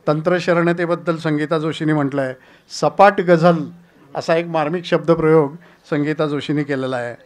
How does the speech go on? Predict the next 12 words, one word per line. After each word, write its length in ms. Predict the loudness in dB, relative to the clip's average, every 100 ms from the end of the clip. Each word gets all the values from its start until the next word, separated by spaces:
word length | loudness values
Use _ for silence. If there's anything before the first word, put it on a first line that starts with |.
| _ -20 -12
आणि 160 | -2 -2
खुद्द 320 | -2 -8 0 0 0 -6 _ _ _ -2
प्रदीपच्या 520 | 2 2 0 2 2
लेखनात 400 | 2 0 0 0
सुद्धा, 320 | -2 0 0
म्हणजे 200 | 2 -2
कसं 420 | -2 -2 0 0 -2
क्रिटिकल 800 | -12 _ -8 -6 -6 -4 -4 -2
अप्रोच 360 | -4 -2 -4
ज्याला 200 | -2 -2
आपण 180 | -2 -2
म्हणतो, 460 | -6 -4 -6 -8